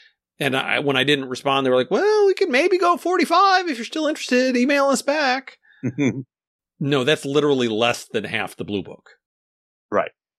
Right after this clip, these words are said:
Speaker 2: right.
Speaker 1: The problem is it's got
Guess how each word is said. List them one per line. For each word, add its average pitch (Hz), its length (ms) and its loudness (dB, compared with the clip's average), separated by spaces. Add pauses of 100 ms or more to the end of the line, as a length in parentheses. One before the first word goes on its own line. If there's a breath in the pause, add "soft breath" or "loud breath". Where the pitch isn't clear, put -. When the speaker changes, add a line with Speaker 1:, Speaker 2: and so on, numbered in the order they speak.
Speaker 2:
right. 87 180 0 (600)
Speaker 1:
The 123 100 -2
problem 160 680 -2
is 147 320 -2
it's 127 240 -8
got 117 360 -4